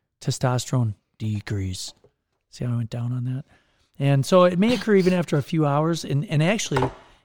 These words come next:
it can reach catastrophic re-, levels. That sounds great.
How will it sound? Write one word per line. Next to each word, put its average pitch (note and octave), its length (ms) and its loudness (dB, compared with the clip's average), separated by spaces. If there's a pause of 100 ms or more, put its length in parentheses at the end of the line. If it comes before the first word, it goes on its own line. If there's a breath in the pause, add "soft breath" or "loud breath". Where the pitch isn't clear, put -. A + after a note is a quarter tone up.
(120)
it - 160 -6
can F#3 180 0
reach C#3+ 380 0
catastrophic D#3 960 -2
re-, C#3 260 0
levels. C3+ 460 -2
That C3 160 -6
sounds A#2+ 240 -2
great. A#2+ 340 -8